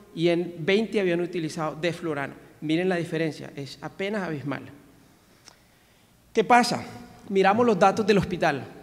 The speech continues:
¿Cuánto se gastó el hospital en el año dos mil dieciséis en sevoflurano?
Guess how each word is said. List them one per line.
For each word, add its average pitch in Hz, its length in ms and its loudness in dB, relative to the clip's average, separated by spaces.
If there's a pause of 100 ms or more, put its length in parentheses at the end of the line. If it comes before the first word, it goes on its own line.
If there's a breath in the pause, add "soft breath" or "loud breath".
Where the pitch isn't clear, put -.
(200)
¿Cuánto 247 340 2
se 220 100 -2
gastó 202 260 -2
el 202 60 0
hospital 185 420 -2
en 196 80 -4
el 175 100 0
año 170 200 -2
dos 175 120 -2
mil 175 200 -2
dieciséis 175 560 -6 (220 loud breath)
en 170 120 -4
sevoflurano? 170 600 -2